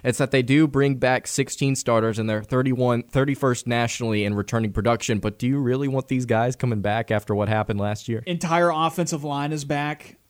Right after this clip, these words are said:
Speaker 2: but four of them are second-year freshmen because last year didn't count.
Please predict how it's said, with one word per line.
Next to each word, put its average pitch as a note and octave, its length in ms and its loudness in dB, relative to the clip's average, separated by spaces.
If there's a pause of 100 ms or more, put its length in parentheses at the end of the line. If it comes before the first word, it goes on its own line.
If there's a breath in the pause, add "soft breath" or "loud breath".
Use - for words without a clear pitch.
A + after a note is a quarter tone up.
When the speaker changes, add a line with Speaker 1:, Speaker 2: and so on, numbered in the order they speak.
(180)
Speaker 2:
but D3+ 360 -2
four D#3+ 360 -2
of C#3+ 140 -6
them D#3 180 -2
are C3 120 -8 (480)
second-year D3+ 580 -2
freshmen D3+ 640 -6 (100)
because D#3+ 280 -2
last C3+ 340 -6
year C#3+ 140 -2
didn't C#3+ 220 -8
count. C#3 420 -6